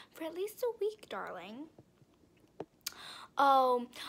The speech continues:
well, I'm sorry that your mother hasn't been waking you up that early. You should be having an alarm for yourself.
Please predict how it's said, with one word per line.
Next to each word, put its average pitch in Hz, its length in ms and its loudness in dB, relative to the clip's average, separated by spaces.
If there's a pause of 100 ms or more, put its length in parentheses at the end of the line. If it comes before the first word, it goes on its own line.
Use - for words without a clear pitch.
well, 294 120 2
I'm 311 140 2
sorry 262 360 4
that 233 160 -2
your 226 100 0
mother 220 300 -4
hasn't 226 340 -8
been 214 260 -4
waking 214 360 -4
you 208 100 -2
up 214 160 -4
that 202 240 -4
early. 180 220 -8
You 285 200 4
should - 160 2
be 381 140 8
having 262 420 0
an 240 140 -4
alarm 240 680 6
for 247 120 -4
yourself. 214 1000 4